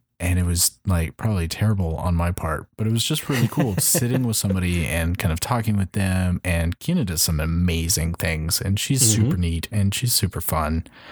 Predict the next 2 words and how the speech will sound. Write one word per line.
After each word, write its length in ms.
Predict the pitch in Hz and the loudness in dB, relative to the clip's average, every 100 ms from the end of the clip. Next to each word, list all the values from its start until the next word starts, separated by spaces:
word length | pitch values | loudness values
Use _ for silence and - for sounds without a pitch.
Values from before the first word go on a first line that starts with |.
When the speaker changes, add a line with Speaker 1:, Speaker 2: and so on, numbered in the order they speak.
| - - - - - _ - | -18 -18 -18 -20 -20 _ -4
Speaker 1:
Um, 600 | 82 71 69 71 - - _ _ _ _ _ _ _ _ _ - - _ - - - - - | -2 0 -2 -4 -6 -10 _ _ _ _ _ _ _ _ _ -20 -20 _ -18 -16 -16 -12 -4
then 580 | 92 92 90 90 87 | -2 0 0 0 -2